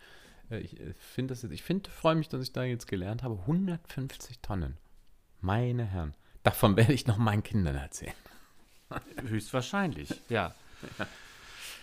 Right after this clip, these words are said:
Speaker 2: Ähm, gut, dann
Speaker 1: Ja, w-, oder sollen wir mal, äh,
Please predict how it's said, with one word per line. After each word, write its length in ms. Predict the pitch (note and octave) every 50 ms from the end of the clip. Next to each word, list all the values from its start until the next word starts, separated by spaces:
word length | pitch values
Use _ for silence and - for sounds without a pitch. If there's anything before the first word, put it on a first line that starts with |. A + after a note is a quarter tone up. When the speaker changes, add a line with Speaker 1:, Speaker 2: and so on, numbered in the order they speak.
| - -
Speaker 2:
Ähm, 580 | D3+ C3 C#3+ C#3+ C#3 C#3+ C#3+ C#3+ C#3+ C#3+ C3 B2 - - - - - - - - - - - - - - - _ - - -
gut, 360 | - C#4 C4 F3 B2 - - - - - - - - - - - - -
dann 500 | - B2+ B2 B2+ C3 C#3+ D#3+ F3 F#3 -
Speaker 1:
Ja, 200 | - G#2+ A#2 A#2+ E2 - A2+ A#2+ A#2 - F#2+ D#2+ - - -
w-, 60 | A2+ A2 -
oder 320 | - A2+ G#2 G#2 D3+ G3+ G3+
sollen 200 | G3+ B2 A#2 C3+
wir 120 | D#3 D3 C#3+
mal, 260 | C#3+ C#3+ C#3+ C#3 C3+ - - B2+ A#2 A#2 A2+ G#2+ G#2+ A2
äh, 40 | G#2+